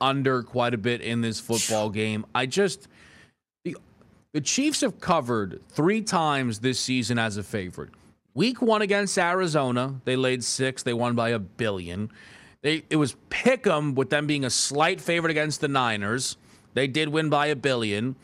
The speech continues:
And then they laid nine and a half to Jacksonville, and they won the football game by ten.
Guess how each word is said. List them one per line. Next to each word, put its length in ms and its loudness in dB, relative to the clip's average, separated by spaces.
And 100 0
then 80 2
they 120 4
laid 220 2
nine 300 0
and 100 0
a 60 2
half 300 0
to 80 0
Jacksonville, 840 0
and 100 0
they 80 2
won 220 0
the 80 0
football 360 -2
game 200 -2
by 160 0
ten. 440 -4